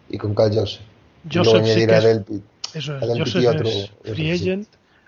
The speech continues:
Speaker 2: A mí me gustaría que intentásemos quedarnos con B J Goodson, que se
Speaker 1: Correcto.
Speaker 2: le firmó por un solo año, y la verdad es que lo ha hecho muy bien. Ha jugado, yo creo que sí, para mí ha sido una sorpresa. Me,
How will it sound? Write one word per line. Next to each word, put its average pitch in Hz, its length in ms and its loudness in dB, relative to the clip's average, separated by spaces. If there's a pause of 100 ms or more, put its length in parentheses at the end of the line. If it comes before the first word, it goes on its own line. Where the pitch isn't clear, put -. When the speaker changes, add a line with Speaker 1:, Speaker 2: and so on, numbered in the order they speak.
Speaker 2:
A 135 100 -4
mí 165 120 -2
me 175 60 0
gustaría 165 500 0
que 147 180 -6
intentásemos 147 640 -6
quedarnos 156 380 -2
con 143 180 -6
B 147 80 -6
J 143 180 -4
Goodson, 190 380 -4 (420)
que 135 240 -2
se - 160 -10
Speaker 1:
Correcto. 123 200 -6
Speaker 2:
le 107 80 -4
firmó 147 280 -4
por 147 140 -4
un 147 60 -2
solo 147 320 0
año, 190 180 -2 (640)
y 160 60 -4
la 135 100 -2
verdad 143 140 0
es - 80 -6
que - 100 -8
lo 139 80 -4
ha - 20 -4
hecho - 140 -8
muy 131 180 -8
bien. 151 240 -8 (220)
Ha - 80 -20
jugado, 135 520 -10 (460)
yo 151 80 -4
creo 151 140 2
que 143 40 0
sí, 185 120 0
para 170 260 -4
mí 175 80 2
ha - 20 2
sido 185 140 2
una 170 140 2
sorpresa. 139 460 -10
Me, 135 300 -10